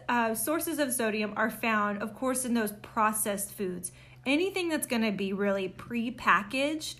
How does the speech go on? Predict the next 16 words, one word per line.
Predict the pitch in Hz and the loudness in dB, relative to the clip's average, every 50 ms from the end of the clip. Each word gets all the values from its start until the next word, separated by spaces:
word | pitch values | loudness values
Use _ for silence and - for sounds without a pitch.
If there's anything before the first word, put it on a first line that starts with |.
| - - - - - | -18 -20 -20 -12 -2
or | - 240 233 233 | 2 2 4 4
with | 233 226 233 233 233 | 4 2 0 -2 -2
a | 214 | -4
shelf | 202 - - - 208 208 202 208 - | -4 -4 0 2 2 2 2 0 -4
life, | 147 101 - - - - | -4 -4 -4 -4 -6 -8
like | - 156 - - - | -8 -8 -8 -8 -12
canned | - - - 240 247 247 240 240 240 | -14 -4 -2 0 2 2 2 2 2
goods, | 240 226 226 226 226 220 214 214 208 - - | 0 0 0 0 0 0 0 -2 -2 -4 -4
condiments, | - - - - 220 220 233 220 240 233 226 226 226 226 226 - | -4 -8 -2 2 2 4 4 4 2 2 2 2 0 0 -2 -4
and | 185 180 | -4 -4
dressings | 180 196 196 202 214 208 - 220 202 202 202 | -2 0 2 2 2 0 0 0 0 0 -2
like | 214 220 - | -2 -4 -6
we | 190 196 | -6 -6
just | 190 196 190 185 190 - | -4 -4 -6 -6 -6 -4
talked | - 190 185 185 - | -2 -2 -2 -2 -6
about. | 185 - - - 90 - - | -6 -6 -4 -4 -4 -6 -8